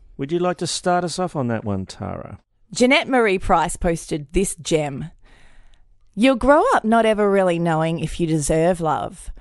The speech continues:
Speaker 2: but one day you'll meet someone who loves you and be able to accept yourself.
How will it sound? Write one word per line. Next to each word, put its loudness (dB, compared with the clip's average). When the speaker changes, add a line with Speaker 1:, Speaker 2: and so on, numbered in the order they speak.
Speaker 2:
but 4
one 4
day 4
you'll 2
meet -4
someone -2
who -2
loves 2
you -8
and 0
be 4
able 2
to -4
accept -4
yourself. -6